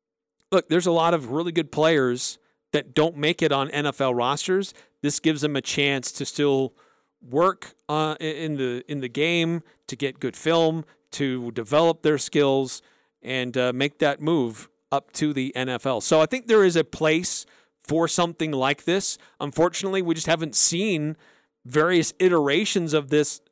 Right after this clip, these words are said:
stick, whether it's the X F L or that American Football League or whatever it was called a few years ago when they had the Stallions in Salt Lake. Um, it, U S F L,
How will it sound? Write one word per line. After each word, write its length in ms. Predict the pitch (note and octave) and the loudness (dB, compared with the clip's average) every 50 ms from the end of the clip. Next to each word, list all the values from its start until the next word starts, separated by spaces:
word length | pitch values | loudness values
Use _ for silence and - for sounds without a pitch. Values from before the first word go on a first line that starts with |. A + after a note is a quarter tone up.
| _ _ _ | _ _ _
stick, 640 | - - - - - - F#3 G3+ - - - - - _ _ _ _ _ | -8 -6 -6 -6 0 0 0 0 0 -2 -8 -18 -20 _ _ _ _ _
whether 200 | - D3 D3+ D#3 | -6 -4 -2 -2
it's 160 | D3+ C#3 - | -4 -4 -6
the 200 | - C3+ C3+ - - | -8 -8 -8 -8 -6
X 260 | D3+ D#3 - - - | -8 -6 -4 -2 0
F 240 | D#3+ D3 - - - | 0 0 0 0 0
L 640 | D3 C#3+ C#3+ C#3 C#3 C#3 C#3 C#3 C#3+ C#3 C#3+ C#3+ - | 2 2 4 4 4 2 2 0 0 -2 -4 -4 -6
or 560 | C3+ B2+ A#2+ A#2 A2+ A2 A2 G#2+ G#2+ G#2+ - _ _ _ _ _ _ | -8 -8 -6 -6 -6 -6 -6 -8 -8 -10 -12 _ _ _ _ _ _
that 100 | - G#2 | -12 -10
American 640 | A2+ A#2 B2 C#3 D3+ D3+ C#3+ - C#3+ C3+ C3+ C3+ B2+ A#2+ | -10 -8 -6 -4 -4 -4 -4 -4 -6 -8 -8 -10 -12 -10
Football 760 | - D#3 E3 - - C#3+ C#3 C#3+ C#3 C#3 C#3 C#3 C#3+ C#3 C3+ | -10 -10 -10 -6 -2 0 0 2 2 2 0 0 -2 -2 -4
League 380 | C3+ C#3+ D3 C#3+ C#3+ C#3+ C#3+ | -4 -4 -4 -4 -4 -4 -4
or 80 | C3+ B2 | -4 -4
whatever 360 | C3+ C#3 C3+ C3+ B2+ C3 C3+ | -2 -2 -2 -2 -2 -2 -4
it 60 | C3+ | -4
was 140 | B2+ B2+ - | -4 -8 -10
called 300 | - - C#3 C3+ C3+ B2+ | -6 -2 -2 -2 -2 -4
a 40 | B2 | -6
few 160 | - - C#3+ | -8 -8 -8
years 240 | C#3 C3+ C3+ C3+ B2 | -6 -4 -4 -4 -4
ago 140 | B2+ C3 C3+ | -4 -4 -4
when 80 | C3+ | -4
they 60 | C3 A#2 | -4 -6
had 160 | B2+ C3 B2 | -6 -8 -6
the 60 | A#2 | -6
Stallions 640 | - - - B2+ C3 C3 C#3 D3 C#3+ C#3+ D3 C3+ | -6 -6 -4 -4 -2 -2 -2 -2 -2 -4 -4 -4
in 120 | C3 C3+ C3 | -4 -4 -4
Salt 260 | - - C#3 C3+ A#2 | -2 0 0 0 0
Lake. 300 | B2+ C3+ C#3 C#3 - - - _ _ _ _ _ _ _ _ - | 0 0 0 0 -2 -8 -14 _ _ _ _ _ _ _ _ -12
Um, 480 | G#2+ G#2+ G#2+ G#2+ G#2+ G#2+ A2+ G#2+ F#2+ _ _ _ _ _ _ _ | -8 -6 -4 -4 -4 -6 -8 -12 -16 _ _ _ _ _ _ _
it, 160 | - B2 B2+ - | -18 -18 -18 -20
U 280 | _ A#2+ C#3+ D3+ D#3 D#3+ | _ -10 -6 -4 -2 -2
S 140 | D#3 - - | -2 0 0
F 220 | E3 D3+ - - | 0 0 0 0
L, 400 | D#3 D3+ D#3 D#3 D#3 D#3+ D#3+ D#3 | 0 2 4 4 4 2 0 -2